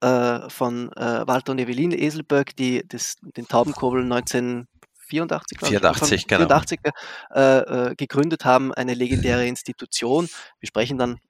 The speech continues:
Speaker 1: sowieso noch darüber. Jedenfalls, ja, hast du dann die Barbara, äh, in der Blauen Gans kennengelernt,
Speaker 2: Nein,
Speaker 1: oder
Speaker 2: im
Speaker 1: wie?
Speaker 2: Da-, im Dammkubbel, im Dammkubbel.
Speaker 1: Okay.
Speaker 2: <clears throat> Genau, im Dammkubbel habe ich sie kennengelernt
Speaker 1: Weil
Speaker 2: und
Speaker 1: du dort zu
Speaker 2: dann
Speaker 1: Gast warst, oder,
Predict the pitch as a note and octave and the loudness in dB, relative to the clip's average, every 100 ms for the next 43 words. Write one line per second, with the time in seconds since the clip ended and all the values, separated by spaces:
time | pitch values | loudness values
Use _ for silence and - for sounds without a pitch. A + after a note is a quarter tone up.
0 | _ - B2 B2 C#3+ D3+ F3 C#3 B2+ - | _ -6 -4 0 2 2 0 -4 -4 -14
1 | - - B2 C3+ D3 D3+ - - - _ | -12 0 2 2 0 -2 -8 -20 -20 _
2 | C3+ D#3+ - A#2 - C3 A2+ C3 C3+ - | 6 6 4 2 4 4 4 2 2 0
3 | C#3 C3 B2+ _ _ C3 _ _ - B2+ | -2 -2 -4 _ _ -8 _ _ 2 4
4 | E3 E3 E3 _ _ F3 - G3+ A3+ F3+ | 6 4 2 _ _ -4 0 4 6 6
5 | G#3 G3 C#3 C#4+ - _ - D#3+ G#3 G2 | 4 0 -2 -6 -12 _ -10 -6 0 0
6 | F#3+ A3 - G#2 B2+ - G2+ F#2 E2+ - | -2 -6 -4 -2 0 0 0 0 0 -2
7 | E2 F2 E2+ E2 D2+ - D2 E2+ _ C3 | -6 -6 -4 -6 -6 -12 -10 -10 _ -12
8 | B2 D3 - - - - _ _ _ G2 | -8 4 8 8 6 -2 _ _ _ 2
9 | E2 D#2+ E2 E2+ - - D#2 E2 - - | 2 -2 -2 -2 -2 -12 -12 -14 -16 -10
10 | F2 - F#2+ - G2 A2 G2+ G2 G#2+ C3+ | -6 -4 0 2 2 0 4 4 2 -4
11 | C#3 C#3+ D#3+ F3+ D2+ E2 E3 B2 - - | 2 2 4 2 2 2 2 2 2 -2
12 | D#3+ G#3+ - D#3+ D3+ | -2 -2 -6 -4 -4